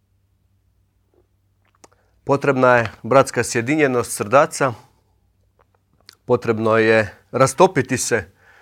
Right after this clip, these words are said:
u bratstvu. A da bi se mogli rastopiti u bratstvu, di su, znači, svi jednaki,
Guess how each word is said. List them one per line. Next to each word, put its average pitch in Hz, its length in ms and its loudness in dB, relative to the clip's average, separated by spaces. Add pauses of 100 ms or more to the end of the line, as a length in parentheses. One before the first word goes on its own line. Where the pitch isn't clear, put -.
(220)
u 117 100 -10
bratstvu. 113 560 -2 (1000)
A 123 480 4
da 139 140 -2
bi 131 100 -4
se 147 160 -4
mogli 180 280 4
rastopiti 147 540 -2
u 139 60 0
bratstvu, 123 520 0 (1160)
di 123 120 -4
su, 123 240 -6
znači, 123 420 -4
svi 139 260 0
jednaki, 135 540 0